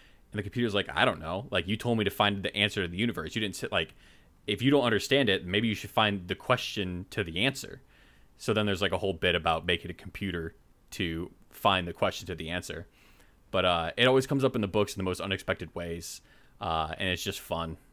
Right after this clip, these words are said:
And it's, it's a good time. It's,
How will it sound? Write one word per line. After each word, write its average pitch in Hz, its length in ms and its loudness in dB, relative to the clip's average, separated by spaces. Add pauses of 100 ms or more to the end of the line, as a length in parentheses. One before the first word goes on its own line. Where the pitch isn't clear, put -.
(140)
And 87 120 -6
it's, 82 200 -8
it's - 140 -6
a 104 40 -4
good 104 200 -2
time. 90 480 -2 (1300)
It's, - 260 -4